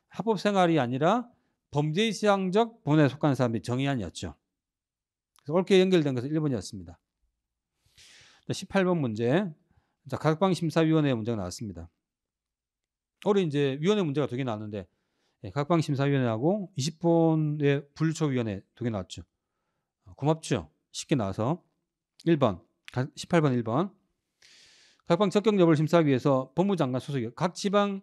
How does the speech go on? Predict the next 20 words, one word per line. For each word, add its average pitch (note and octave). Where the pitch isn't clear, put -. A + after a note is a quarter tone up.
각 F#3
교정시설이 E3+
아니라 D3+
각방 E3+
심사위원회는, C#3+
예, G2
법무장관 D#3+
소속이었죠. D#3
이 C3+
번, B2+
위원장 G3+
포함해서 E3+
오 C#3+
명 F#3
이상 E3+
구 F3
명 F3+
이하 B2+
위원으로 C#3
구성하고 B2+